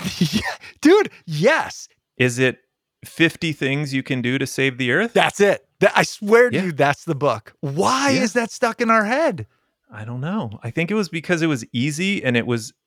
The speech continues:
Speaker 2: actionable. The other one I remember was to save water, you put a, a brick or a bottle in
Speaker 1: In the
Speaker 2: your
Speaker 1: toilet.
Speaker 2: toilet tank.
Speaker 1: Yep.
Speaker 2: Yeah, it made a big impression. I, I also remember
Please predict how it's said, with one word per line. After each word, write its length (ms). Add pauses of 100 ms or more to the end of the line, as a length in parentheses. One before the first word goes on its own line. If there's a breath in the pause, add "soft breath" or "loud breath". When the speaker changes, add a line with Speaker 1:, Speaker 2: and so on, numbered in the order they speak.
Speaker 2:
actionable. 680 (260 loud breath)
The 160
other 280
one 180
I 80
remember 680 (240)
was 240
to 120
save 380
water, 520 (160)
you 360 (160)
put 280 (120)
a, 320
a 80
brick 560
or 160
a 40
bottle 600 (200)
in 160
Speaker 1:
In 40
the 60
Speaker 2:
your 160
Speaker 1:
toilet. 180
Speaker 2:
toilet 300
tank. 300
Speaker 1:
Yep. 320 (340)
Speaker 2:
Yeah, 200
it 180
made 200
a 40
big 180
impression. 440
I, 260
I 140
also 360
remember 680